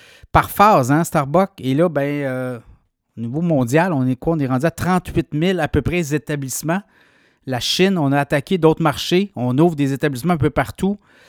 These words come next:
Très payant, vendre du café aussi. Vous le voyez, une marge d'à peu près dix, onze pour cent. Donc, Starbucks, un titre à regarder. Le t-, dividende qui peut être intéressant parce que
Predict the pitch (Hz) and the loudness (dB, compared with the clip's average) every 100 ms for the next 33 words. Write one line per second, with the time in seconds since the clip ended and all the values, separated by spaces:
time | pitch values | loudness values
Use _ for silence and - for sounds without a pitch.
0 | _ _ _ _ - 180 - 160 170 185 | _ _ _ _ -6 -2 2 4 4 2
1 | 160 123 - 143 - 175 - 170 135 127 | 2 0 0 -2 -2 -4 -4 -2 0 2
2 | 151 151 156 147 123 131 147 120 147 - | 2 2 0 0 0 -2 -2 -4 -6 -6
3 | 143 151 - - 113 - - 151 175 _ | -4 -4 -4 -6 -4 -4 -2 -2 -4 _
4 | _ _ _ _ 123 113 - 160 135 180 | _ _ _ _ -16 -14 -4 -4 0 0
5 | 202 165 - - 196 170 131 147 135 190 | 2 0 0 -2 0 0 2 0 2 2
6 | 208 151 - - _ 147 190 185 165 214 | 4 4 2 -20 _ -6 -2 0 2 4
7 | 196 139 - 151 160 139 151 143 - 202 | 2 -2 0 0 0 0 0 0 0 -2
8 | 156 - 151 131 | -2 -2 -2 -2